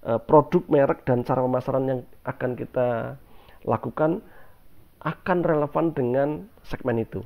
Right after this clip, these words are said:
Jadi maksudnya adalah bagaimana merek kita, bagaimana produk kita, lalu bagaimana juga cara pemasaran kita, itu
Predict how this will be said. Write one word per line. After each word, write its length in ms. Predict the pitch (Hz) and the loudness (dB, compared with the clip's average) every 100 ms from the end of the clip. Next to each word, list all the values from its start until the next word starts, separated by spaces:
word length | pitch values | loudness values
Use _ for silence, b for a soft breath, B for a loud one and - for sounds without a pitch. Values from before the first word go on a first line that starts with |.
| - | -2
Jadi 160 | 117 | 2
maksudnya 400 | 151 143 139 147 | 4 2 -2 0
adalah 320 | 139 120 143 b b b b b b - | 0 0 -2 b b b b b b -6
bagaimana 560 | 143 151 131 127 147 | -2 2 4 4 2
merek 400 | 156 139 131 131 | 2 2 0 -2
kita, 240 | 120 113 120 | -4 -2 -4
bagaimana 500 | 127 127 127 127 139 | -4 -2 0 2 0
produk 280 | 127 127 - - | -2 -4 -4 -6
kita, 320 | 127 110 101 143 B B B B B | -4 -4 -4 -6 B B B B B
lalu 240 | - 135 156 | 0 2 2
bagaimana 480 | 139 143 127 135 | 0 2 2 2
juga 240 | 156 131 123 - | 0 -2 -4 -2
cara 240 | 196 190 | 0 0
pemasaran 480 | 165 151 139 131 123 | 0 -2 -2 -2 -2
kita, 480 | 117 113 - 104 151 B B B B - | -4 -8 -8 -8 -10 B B B B -6
itu 840 | - 170 - - 196 196 202 214 | 0 0 -2 -2 2 2 2 -2